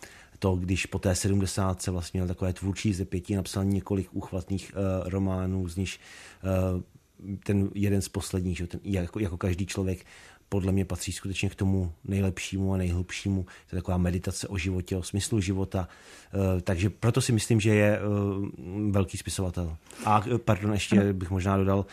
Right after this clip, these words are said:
Speaker 1: proto jakým způsobem skutečně dokázal geniálně stvárnit, eh, to, co se mu přihodilo, protože ta zkušenost, kterou měl Roth,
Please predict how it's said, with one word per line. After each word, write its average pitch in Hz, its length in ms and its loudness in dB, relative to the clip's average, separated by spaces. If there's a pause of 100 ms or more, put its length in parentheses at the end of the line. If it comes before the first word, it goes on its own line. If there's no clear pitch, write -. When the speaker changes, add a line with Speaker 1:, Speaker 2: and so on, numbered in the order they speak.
(320)
Speaker 1:
proto 95 220 0
jakým 101 240 4
způsobem 104 280 0
skutečně 107 320 0
dokázal 98 500 2 (540)
geniálně 110 680 6
stvárnit, 98 800 2
eh, 104 200 -2 (100)
to, 101 120 2
co - 160 -4
se 101 120 -2
mu 104 80 2
přihodilo, 107 420 0
protože 92 360 0
ta 98 160 -4
zkušenost, - 480 0
kterou 101 240 2
měl 98 280 4
Roth, 98 240 0